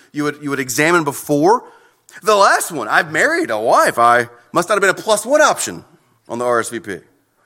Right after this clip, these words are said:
But they're all excuses. They've all counted the cost. There's a banquet. It was R S V P'd, but I have something more important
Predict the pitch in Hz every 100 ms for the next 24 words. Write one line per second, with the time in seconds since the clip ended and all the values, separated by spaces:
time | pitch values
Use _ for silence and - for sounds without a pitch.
0 | _ _ _ _ _ _ _ _ _ -
1 | 196 269 277 220 - - 302 294 - 101
2 | - - - _ _ _ _ _ _ _
3 | _ _ _ _ _ _ _ 233 240 247
4 | 247 311 311 247 262 220 196 - 262 254
5 | 180 175 - 202 190 185 143 240 285 170
6 | 175 175 _ _ 196 190 220 262 233 226
7 | - 269 240 202 202 240 240 208 202 -
8 | 208 202 196 185 185 226 254 247 240 208
9 | 196 _ 220 214 196 - _